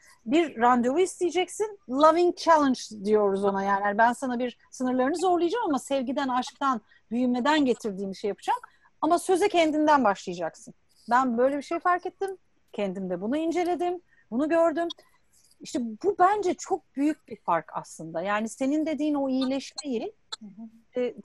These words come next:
Speaker 1: o kurallarla yaşayan bir, e, arkaik kültür olduğunu düşünürsen, oralardan aldığımızı düşünürsen
Speaker 2: Hı hı.
Speaker 1: çocuğu böyle yetiştiriyor zaten. Sen
Speaker 2: Hı.
Speaker 1: birine kızdığın zaman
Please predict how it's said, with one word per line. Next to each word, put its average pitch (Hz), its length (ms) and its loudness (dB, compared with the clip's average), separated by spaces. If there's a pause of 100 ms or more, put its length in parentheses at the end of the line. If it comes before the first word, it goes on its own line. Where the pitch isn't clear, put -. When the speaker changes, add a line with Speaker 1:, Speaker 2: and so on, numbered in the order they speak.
(100)
Speaker 1:
o 262 120 -6
kurallarla 294 680 2
yaşayan 269 520 0
bir, 240 320 -8
e, 220 340 0 (960)
arkaik 240 420 0
kültür 269 280 -8
olduğunu 240 420 2
düşünürsen, 277 520 -4
oralardan 214 460 0
aldığımızı 208 360 -4
düşünürsen 302 380 -4
Speaker 2:
Hı 262 40 -8
hı. 226 60 -12
Speaker 1:
çocuğu 294 320 2
böyle 381 260 0
yetiştiriyor 165 580 -6
zaten. - 340 -12 (280)
Sen 339 200 4
Speaker 2:
Hı. 339 40 -4
Speaker 1:
birine 262 240 -4
kızdığın 285 440 -8
zaman 208 300 -4